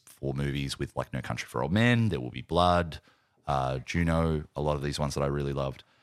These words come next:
And I think Pan's Labyrinth might have been two thousand six, two thousand seven. And, and, and, and, and, and In Bruges really stuck with me as the perfect marriage between dark comedy, uh,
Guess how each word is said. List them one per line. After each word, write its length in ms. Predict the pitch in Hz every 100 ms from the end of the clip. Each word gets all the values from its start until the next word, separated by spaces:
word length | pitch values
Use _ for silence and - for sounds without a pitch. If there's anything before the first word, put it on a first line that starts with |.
| _ _ _ -
And 760 | 80 80 80 78 78 76 73 -
I 40 |
think 160 | - 95
Pan's 240 | 92 -
Labyrinth 400 | 76 101 120 -
might 80 | -
have 60 | 78
been 80 | 73
two 140 | 69
thousand 220 | 73 73
six, 180 | 71 -
two 120 | - 82
thousand 140 | 76
seven. 180 | 87 90 - 120
And, 160 | 131
and, 80 | 147
and, 180 | 143 117
and, 120 | 95 71
and, 80 | - - -
and 440 | 101 104 104 98 - _ _ _ _ - -
In 240 | 110 107 101
Bruges 420 | 101 101 101 85
really 840 | 73 85 92 92 92 90 87 85 _
stuck 440 | - - - 85
with 140 | 90 76
me 200 | 78 78
as 180 | - 76
the 100 | -
perfect 580 | - - - 82 76 -
marriage 340 | 73 71 67
between 680 | - - - 71 64 62 60 - _ _ _ _ _ _ - -
dark 380 | 76 73 71
comedy, 640 | - 69 65 64 62 62 - _ _ _ _ -
uh, 400 | 67 64 62